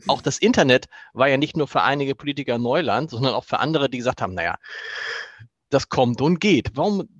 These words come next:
wird es immer, nicht immer so sein, dass das Neue erstmal bei vielen sa-, äh, so sagen, mal abwarten, wie das kommt? Übrigens,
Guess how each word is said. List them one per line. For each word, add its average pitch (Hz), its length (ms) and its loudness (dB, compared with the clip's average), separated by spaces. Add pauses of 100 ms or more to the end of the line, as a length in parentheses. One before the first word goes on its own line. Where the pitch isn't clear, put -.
(180)
wird 165 240 0
es 180 100 -2
immer, 214 200 4
nicht 196 160 4
immer 214 160 4
so 190 120 0
sein, 160 360 4 (340)
dass 143 180 -2
das 139 200 -6
Neue 160 320 4
erstmal 147 420 0
bei 131 140 0
vielen 160 320 -2
sa-, 135 220 0
äh, 127 100 -2
so 120 300 -10
sagen, 135 240 -2
mal 139 240 4
abwarten, 123 640 2
wie 127 80 -4
das 113 220 0
kommt? 190 320 0 (280)
Übrigens, 156 420 -2